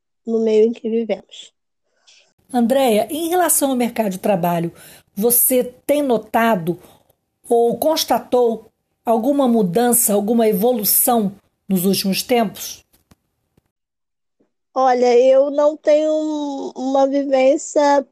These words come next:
Speaker 1: pessoal, né? Eu não tive experiência ainda, não, não, ainda não, não estou no mercado de trabalho, né? Mas conheço pessoas que estão, então, e estão bem,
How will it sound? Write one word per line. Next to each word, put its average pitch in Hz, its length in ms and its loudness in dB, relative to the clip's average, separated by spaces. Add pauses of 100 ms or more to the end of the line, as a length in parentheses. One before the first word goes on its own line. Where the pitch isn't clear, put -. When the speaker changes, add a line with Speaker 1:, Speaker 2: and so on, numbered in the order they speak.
Speaker 1:
pessoal, 247 640 0
né? 226 260 0
Eu 240 80 0
não 233 220 -2
tive - 500 -10
experiência 240 800 -2
ainda, 220 460 -2
não, 208 380 -2
não, 196 320 -6 (340)
ainda 214 300 -2
não, 226 260 -2 (500)
não 214 240 -2
estou 208 300 -4
no 233 80 0
mercado 214 380 -4
de - 120 -20
trabalho, 214 640 -2 (760)
né? 233 280 2
Mas 247 420 0
conheço 339 540 0
pessoas 285 520 0
que - 120 -12
estão, 247 720 -4 (200)
então, 233 1120 -4
e 214 800 -4
estão 254 320 -6
bem, 254 340 0